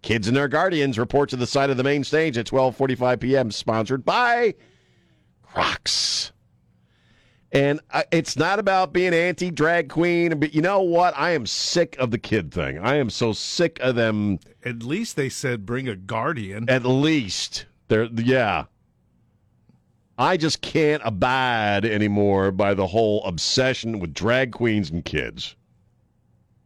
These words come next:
Speaker 1: And transgendered thing issue and kids. That I just, I can't deal with anymore.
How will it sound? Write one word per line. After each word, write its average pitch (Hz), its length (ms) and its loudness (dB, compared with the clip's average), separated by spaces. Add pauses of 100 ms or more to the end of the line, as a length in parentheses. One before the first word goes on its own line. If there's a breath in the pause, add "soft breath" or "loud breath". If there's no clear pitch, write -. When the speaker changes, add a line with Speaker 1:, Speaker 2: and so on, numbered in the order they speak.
(420)
Speaker 1:
And 90 240 -2
transgendered 117 1400 -2
thing 113 600 0
issue 107 720 0
and 98 200 0
kids. 101 600 -2 (1300)
That 120 440 0
I 107 140 0
just, 95 300 -4
I 92 80 -2
can't 95 300 0
deal 139 200 2
with 110 140 0
anymore. 69 420 -6